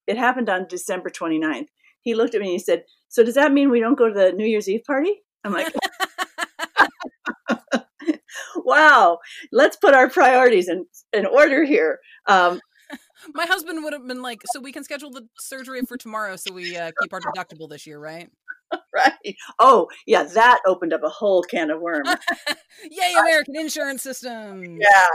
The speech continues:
Speaker 1: yeah. Luckily, I was on serious opioids 'cause I wasn't understanding what, what it was.
Speaker 2: <laughs>
Speaker 1: Um, but anyway, so I did break my back.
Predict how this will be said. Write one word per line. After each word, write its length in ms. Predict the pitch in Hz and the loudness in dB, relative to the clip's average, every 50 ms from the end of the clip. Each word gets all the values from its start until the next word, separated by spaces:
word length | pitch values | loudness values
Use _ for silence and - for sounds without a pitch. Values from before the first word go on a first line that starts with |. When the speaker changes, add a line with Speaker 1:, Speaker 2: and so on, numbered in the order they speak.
| 156 170 | 0 0
Speaker 1:
yeah. 280 | 190 185 185 175 175 156 | 4 4 4 6 4 4
Luckily, 320 | 175 226 - - 233 214 | 2 2 0 0 2 4
I 80 | 190 185 | 4 4
was 140 | 185 185 175 | 2 0 -2
on 160 | 151 151 180 | -4 -4 -4
serious 1080 | - - - - - - - 262 269 269 269 269 247 226 202 180 165 156 147 143 - - - | -10 -14 -16 -14 -12 -8 -6 -4 -4 -2 2 4 4 4 4 4 0 -2 -2 -4 -8 -6 -6
opioids 420 | 165 165 - 160 156 143 131 - | -6 -4 -4 -4 -4 -4 -4 -6
'cause 100 | - 208 165 | -8 -4 -2
I 60 | 156 | -2
wasn't 280 | 156 170 170 165 151 143 | 0 -2 -4 -4 -4 -8
understanding 520 | 160 156 156 - - 180 175 165 147 151 | -8 -8 -10 -10 -8 -6 -4 -4 -4 -4
what, 140 | 156 147 - _ _ _ _ | -4 -6 -6 _ _ _ _
what 180 | 466 - - - | -4 -4 0 2
it 120 | 523 554 - | 2 0 0
was. 100 | 311 254 - - | -2 -4 -6 -4
Speaker 2:
<laughs> 60 | _ 453 - - _ 427 440 - _ - 392 - _ _ - 427 - _ _ _ _ - - 180 | _ -6 -6 -6 _ -10 -10 -10 _ -12 -12 -12 _ _ -14 -14 -14 _ _ _ _ 0 0 0
Speaker 1:
Um, 140 | 175 170 - _ _ _ 190 _ _ _ | 0 -2 -10 _ _ _ -20 _ _ _
but 200 | - 302 277 - | 2 2 4 4
anyway, 420 | 311 339 359 370 277 185 160 156 - | 2 2 2 2 0 0 0 0 -4
so 160 | 220 - 262 | -4 0 2
I 60 | 240 247 | 2 2
did 200 | 233 311 349 349 | 2 -2 -4 -2
break 200 | - 311 339 - | 0 -2 -2 0
my 80 | 311 302 | -2 -2
back. 340 | 254 214 180 170 170 - 294 | 0 0 0 2 0 0 -2